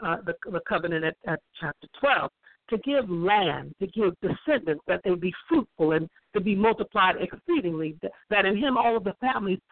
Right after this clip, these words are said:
of, of the world ought to be blessed. This covenant that God makes with Abraham, land, descendants, blessings, and redemption, is to be with Sarah, my covenant.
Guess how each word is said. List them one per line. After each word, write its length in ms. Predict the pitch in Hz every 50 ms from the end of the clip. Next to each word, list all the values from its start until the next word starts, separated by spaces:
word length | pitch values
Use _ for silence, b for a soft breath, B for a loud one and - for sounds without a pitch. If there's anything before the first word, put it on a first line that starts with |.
| b b b -
of, 200 | 208 196 190 -
of 240 | 226 190 180 180 175 -
the 140 | 180 175 175 -
world 260 | - 285 254 220 202 -
ought 200 | - 180 180 -
to 80 | 185 175
be 140 | - 185 165
blessed. 420 | 156 - - 277 233 175 151 208 - _ _ _ _ _ _ _ _ _ _ _ _ _ _ _ _ -
This 260 | 202 196 339 427 427 - - -
covenant 380 | - - - - 156 156 -
that 100 | - 190
God 240 | 180 202 185 - -
makes 220 | 170 175 160 - -
with 140 | 165 156 -
Abraham, 460 | 165 160 156 160 151 151 147 143 - - -
land, 360 | 233 277 254 208 165 156 151
descendants, 560 | 180 180 - - 285 269 - - 165 156 _ _ -
blessings, 360 | 233 285 294 233 - 202 185 170
and 140 | 180 170 160
redemption, 600 | 165 170 165 208 262 294 269 - - 175 156 - _ b b b b b b
is 180 | b 320 330 311 - -
to 80 | 285
be 220 | 214 226 247 233 220
with 180 | 190 202 196
Sarah, 680 | 202 190 - - - 339 381 - - 160 - - - - _ _ _ -
my 180 | 196 196 180 175 -
covenant. 680 | - - - 381 440 403 240 196 165 151 139 151 156 165